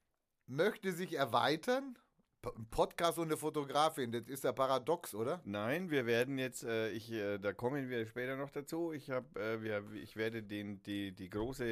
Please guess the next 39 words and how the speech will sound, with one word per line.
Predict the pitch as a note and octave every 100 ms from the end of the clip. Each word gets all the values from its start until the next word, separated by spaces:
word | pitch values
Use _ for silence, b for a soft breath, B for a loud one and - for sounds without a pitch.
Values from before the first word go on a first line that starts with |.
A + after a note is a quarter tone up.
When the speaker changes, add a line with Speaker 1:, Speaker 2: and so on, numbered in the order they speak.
| G#2+ G#2 -
Speaker 2:
ähm, | G2 F#2 F#2 F2+ B B B B B
Demonstration, | G2+ G#2 G#2+ A2 F#2 - G2+
die | G2+
Ju-, | G#2 G#2+ F#2+
große | G#2+ A2+ C3 A2
Jugenddemonstration, | G#2 E3 F#3 A2 F2+ F#2 - - F2+ - A#2
Protestgarten, | A2+ G2 D3+ - - D#2 F2+ A2+ G#2+ A2
äh, | F#2+ G2 G2
werde | G2 G2+
ich, | A2 -
äh, | D#2 F#2
mehr | F#2+ F#2+
oder | G#2 G2+
weniger | G2 G2 G2
jetzt, | F#2+ G2 - - -
äh, | G2+ G2 F#2+
nächst-, | G2 G2+ G#2 - G2+
die |
nächste | F#2+ G2 - F#2+
Zeit | F#2+ E2+ G2
näher | G2+ F2+ A#2+
begleiten, | A#2+ A2 G#2 C#2 A#2 G3
weil | D#3+ G2+
die | F#2 F#2+
ist | -
sehr | - -
außergewöhnlich | B2+ B2 C3 C3+ B2+ C3
und | B2+ A2
sehr | - -
einzigartig | - A2+ C3 - G#2+ A#2 A2+
für, | - G2+ F#2+ F#2
also | - E2+ F2
ich | E2
würd | F2 F2+
fast | - - -
sagen, | E2+ F#2
ich | F2+
habe | A2 G#2+
wegen, | G#2